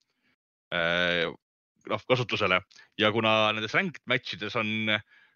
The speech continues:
kaotus viib sind, eks ole, allapoole, võit viib sind ülespoole, kui sa satud niisuguste täiuslike botide vastu,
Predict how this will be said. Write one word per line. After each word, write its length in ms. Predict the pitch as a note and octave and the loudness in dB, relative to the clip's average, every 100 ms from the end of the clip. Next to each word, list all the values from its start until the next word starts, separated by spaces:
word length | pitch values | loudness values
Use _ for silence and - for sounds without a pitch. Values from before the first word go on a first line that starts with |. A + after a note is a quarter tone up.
| - | 2
kaotus 420 | E3 C3+ - A2+ | 2 2 -4 -2
viib 140 | B2+ B2 | 0 -2
sind, 160 | A#2 | -2
eks 140 | A2 - | -2 0
ole, 120 | C3 - | 2 2
allapoole, 540 | F3 - C3+ C3 B2 | 2 0 2 4 4
võit 260 | C3 D#3 - | 0 -2 -4
viib 200 | A2+ - | -6 -4
sind 160 | A2+ | 0
ülespoole, 600 | A3+ C3 - B2+ A#2+ A2+ A2 | 0 0 -2 2 2 2 0
kui 100 | A2 | -2
sa 120 | - | -2
satud 200 | E3 A#2 | -2 -4
niisuguste 420 | A2 - - A2+ G2+ - _ | -6 -8 -2 -2 -2 -10 _
täiuslike 640 | E3 G3+ C#3+ B2 B2+ - A2+ | -2 0 -2 -2 -4 -4 0
botide 420 | G3+ - A2+ A2 | -2 0 -2 0
vastu, 360 | C3+ - G#2+ | 0 -2 -6